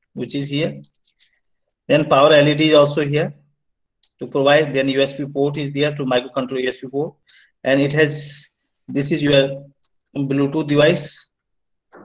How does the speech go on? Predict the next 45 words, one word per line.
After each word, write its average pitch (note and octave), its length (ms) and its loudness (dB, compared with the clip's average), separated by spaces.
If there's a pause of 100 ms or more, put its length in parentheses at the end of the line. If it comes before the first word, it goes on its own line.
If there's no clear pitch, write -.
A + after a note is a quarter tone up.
(120)
Okay, C#3+ 240 0
it C#3+ 80 0
is D3 120 -2
supporting C#3+ 540 2
R B2+ 220 4
F C#3+ 240 0 (160)
five B2+ 200 2
two C#3+ 180 -4
processor C3+ 500 0
with B2 140 -4
the B2+ 100 4
Nina B2 340 0
Bluetooth B2 440 -6
module. C#3 340 -2 (800)
Okay, C#3 380 -8 (460)
this C#3 200 -6
is D#3 140 -4
the C#3+ 240 2
R C3 200 2
G C3+ 140 -2
B C#3+ 180 0
programmable C3 640 4
L B2 140 0
E B2+ 100 0
D, E3 360 -6
which - 200 -10
can C3+ 220 0
run C3 200 4
on B2+ 300 2
different B2 400 -2
program. B2+ 380 -2 (220)
R A#2+ 160 -2
G B2+ 120 -2
B B2+ 120 -4
color, B2+ 280 0
you C3 140 -6
can B2 320 -4 (160)
produce B2+ 300 -4
any B2 200 2
sort C3+ 280 0
of B2+ 120 -2
R A2 140 -2
G A2+ 180 -4
B A#2 100 -6
color. B2+ 320 -4